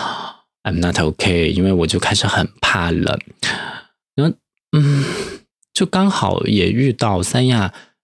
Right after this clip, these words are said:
一直下暴雨那几天，起码下了三四天、四五天的暴雨，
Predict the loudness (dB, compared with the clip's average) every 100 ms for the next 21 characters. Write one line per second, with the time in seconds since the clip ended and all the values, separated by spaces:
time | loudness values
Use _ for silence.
0 | _ -2 0 0 0 0 0 0 0 0
1 | -2 -6 -4 -2 0 -2 0 0 -2 -6
2 | _ _ _ _ _ -4 0 2 2 2
3 | 2 0 0 0 0 0 0 0 -2 -2
4 | -2 -2 -2 -6 -20 _ -2 -2 0 0
5 | 0 -2 -4